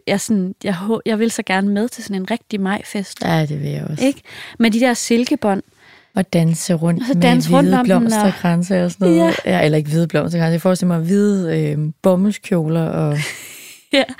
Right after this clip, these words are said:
Speaker 2: Med kniblingskanter
Speaker 1: Det er også en meget,
Speaker 2: og
Speaker 1: meget romantisk billede af det. Men det kunne jo være. Det er jo, nu,
Speaker 2: Jeg er jo
Speaker 1: nu siger jeg
Speaker 2: lidt.
Speaker 1: bare sådan ting til
Speaker 2: <laughs>
Speaker 1: inspiration, ikke også? Hvis man lige sådan føler overskuddet,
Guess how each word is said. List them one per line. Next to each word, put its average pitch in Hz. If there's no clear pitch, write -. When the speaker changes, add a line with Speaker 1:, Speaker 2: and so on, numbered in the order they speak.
Speaker 2:
Med 180
kniblingskanter 185
Speaker 1:
Det 240
er 180
også 165
en 165
meget, 220
Speaker 2:
og 165
Speaker 1:
meget 202
romantisk 208
billede 214
af 190
det. 202
Men 226
det 277
kunne 339
jo 320
være. 190
Det -
er 285
jo, 294
nu, 262
Speaker 2:
Jeg 269
er 220
jo 214
Speaker 1:
nu 294
siger 302
jeg 269
Speaker 2:
lidt. 220
Speaker 1:
bare 220
sådan 247
ting 302
til 247
Speaker 2:
<laughs> 208
Speaker 1:
inspiration, 196
ikke 165
også? 196
Hvis 240
man 262
lige 285
sådan 254
føler 240
overskuddet, 208